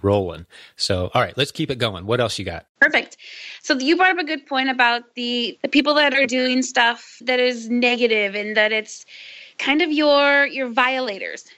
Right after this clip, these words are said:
Speaker 2: This policy is not for them. Let me just stress, this is for legitimate people who are really looking to replace your income. This is not a cash cow. This is not an invitation for you to go make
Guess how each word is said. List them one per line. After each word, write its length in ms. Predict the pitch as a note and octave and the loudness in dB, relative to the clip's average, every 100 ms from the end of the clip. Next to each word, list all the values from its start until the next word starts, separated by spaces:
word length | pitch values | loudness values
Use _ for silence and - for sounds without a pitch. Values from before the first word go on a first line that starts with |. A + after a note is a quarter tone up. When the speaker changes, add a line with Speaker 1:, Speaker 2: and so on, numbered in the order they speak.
| - | 2
Speaker 2:
This 180 | C4 C#4 | 2 2
policy 720 | - D4 C#4+ C#4 C4+ B3+ - - | 0 2 2 -2 -6 -6 -8 -6
is 260 | A#3+ A#3+ | -8 -4
not 540 | A3+ G#3+ G3 G3 - - _ - | -2 2 2 0 -8 -20 _ -2
for 100 | A3 | 0
them. 300 | G3 - - _ A#3+ | 0 -4 -10 _ 0
Let 100 | A#3+ | 2
me 140 | C4+ | 2
just 220 | C4+ C4+ | 0 -4
stress, 440 | - B3 A3+ - - _ | 0 0 0 -8 -20 _
this 380 | G#3+ G#3 C#4 D4 | -4 2 2 2
is 180 | F4+ F4 | -4 -2
for 300 | C4+ B3+ B3 | 2 4 4
legitimate 540 | A#3+ A#3 A3 A3+ B3 | 2 2 0 2 -2
people 260 | B3 A3 A3 | -4 -4 -2
who 100 | G#3+ | 2
are 140 | A#3 | 2
really 480 | A#3 A#3 C4 C4+ D4+ | 2 0 2 4 2
looking 500 | C#4+ A#3 A3+ A#3 A3+ | 2 2 2 -2 -4
to 260 | A3 - A3 | -6 -4 2
replace 600 | A3+ G#3 A3+ G#3 G#3+ - | 2 2 2 2 2 2
your 140 | A3+ | 2
income. 500 | G3 F#3+ F#3 E3+ - - | 2 -2 -4 -6 -8 -2
This 220 | G#3+ - | 0 2
is 120 | C#4 | 4
not 220 | D4 D#4 E4 | 6 4 2
a 60 | |
cash 380 | E4 A#3+ G3+ - | 0 0 0 -2
cow. 360 | G3 F#3 F#3 G#3+ - - - | -2 -2 -2 -8 -18 -8 -2
This 220 | A3+ C#4 | -2 0
is 100 | C#4 | 2
not 240 | D4 D4 | 4 2
an 100 | D4 | 0
invitation 640 | D4 D4+ D4 C4+ B3+ C4+ C4 | -2 -2 -2 -4 -2 0 0
for 100 | B3+ | 0
you 200 | A#3 A#3+ | 0 2
to 80 | A#3+ | 2
go 180 | A#3+ | 2
make 200 | A#3+ A3+ | 0 -2